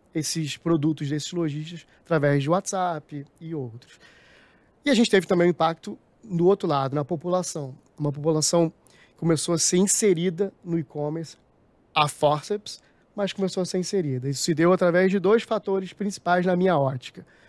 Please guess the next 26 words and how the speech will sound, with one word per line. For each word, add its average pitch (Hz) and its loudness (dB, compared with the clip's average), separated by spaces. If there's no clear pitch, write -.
Primeiro, 170 2
apareceram 165 0
meios 180 4
de 190 -6
pagamento 175 -2
que 160 -8
eram 156 0
mais 160 0
aderentes 175 0
a 160 -6
uma 156 0
turma 165 0
que - -10
tava 160 2
fora, 160 0
tava 156 -6
excluída 165 -4
do 165 -4
mercado 156 -6
financeiro, 160 -4
seja 196 4
pelo 185 4
Corona 170 0
Voucher 156 -4
na 156 -6
Caixa, 214 -6